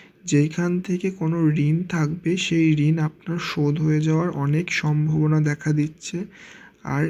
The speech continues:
এইখান থেকে আজকে আপনার ব্যবসায় অনেক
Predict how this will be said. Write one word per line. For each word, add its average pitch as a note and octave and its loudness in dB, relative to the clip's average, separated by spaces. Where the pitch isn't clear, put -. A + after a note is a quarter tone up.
এইখান D#3 0
থেকে F3+ -6
আজকে D#3 -6
আপনার D#3 -4
ব্যবসায় D3 -2
অনেক D3 0